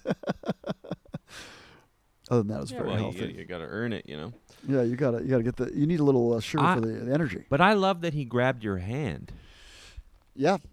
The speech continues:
Speaker 1: He's like, "It's time to go. Let's walk, fat old man."
Speaker 2: No, but that he, like, wanted to share the experience with you.
Speaker 1: Oh, yeah, maybe. Or maybe I'm his ride, and he knows that. Yeah.
Speaker 2: Well, whatever.
Speaker 1: Yeah.
Speaker 2: He gets it.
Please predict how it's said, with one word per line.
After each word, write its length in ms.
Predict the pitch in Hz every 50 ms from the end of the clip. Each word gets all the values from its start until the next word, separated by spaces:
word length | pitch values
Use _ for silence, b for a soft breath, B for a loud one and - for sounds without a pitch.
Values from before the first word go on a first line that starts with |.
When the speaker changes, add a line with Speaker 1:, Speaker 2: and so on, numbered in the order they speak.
| _ _ _ _ _ -
Speaker 1:
He's 120 | 135 123
like, 100 | 135 123
"It's 80 | 117 -
time 180 | 151 147 151
to 60 | 156 131
go. 140 | 160 151
Let's 180 | 147 139 127 -
walk, 240 | 160 147 139 - -
fat 180 | - 131 131
old 180 | 131 127 123 123
man." 240 | 135 135 135 139 147
Speaker 2:
No, 260 | 165 180 196 202 185
but 180 | - 107 98 -
that 120 | 110 107
he, 140 | 113 120 123
like, 180 | 120 113 110
wanted 220 | 120 120 117 113 -
to 80 | 107
share 360 | - - - 123 113 117 117 117
the 60 | 110
experience 480 | 101 - - - 131 135 139 135 -
with 160 | 101 90 - 78
you. 200 | 73 73 - 92 b b b b b b b b b b b b b b b _ _ _ - 277
Speaker 1:
Oh, 120 | 262 262
yeah, 120 | 247 208
maybe. 480 | 143 135 156 185 185 139 117 113 123 131
Or 140 | 131 120 123
maybe 180 | 139 147 147
I'm 80 | 135 120
his 180 | 120 113 95 104
ride, 440 | 110 117 117 113 110 107 107 107 107
and 100 | 110 110 113
he 40 |
knows 300 | 110 113 113 113 107 104
that. 240 | 107 98 98 - - _
Yeah. 320 | - 120 117 101 95 95 90 92 b b b b b b b b b b b b b b b b b b b b b b b b b _ _ _ _ _ _ _ _ _ - 104
Speaker 2:
Well, 180 | 95 90 87
whatever. 460 | 87 90 90 98 104 92 71 62 98 95 - - _ _ _ _ _ _ -
Speaker 1:
Yeah. 160 | 113 107 101
Speaker 2:
He 120 | 120 113 95
gets 320 | 87 110 110 113 - -
it. 140 | 85 -